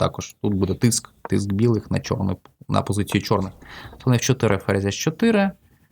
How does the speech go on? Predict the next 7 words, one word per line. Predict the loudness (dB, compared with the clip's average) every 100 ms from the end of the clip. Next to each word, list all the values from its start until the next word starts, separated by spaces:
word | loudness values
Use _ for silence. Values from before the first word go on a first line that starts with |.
| _ _ _ _ _
а, | -2 -2 -2 -6 -10 _ _ -6
H | -4 0
три | 2 2
також, | 4 2 2 -2 -4 -8 -4
е, | -2 -2 -4 -6 -10 -14 _
іде | 2 4
боротьба | 6 6 4 4 4 4 2 0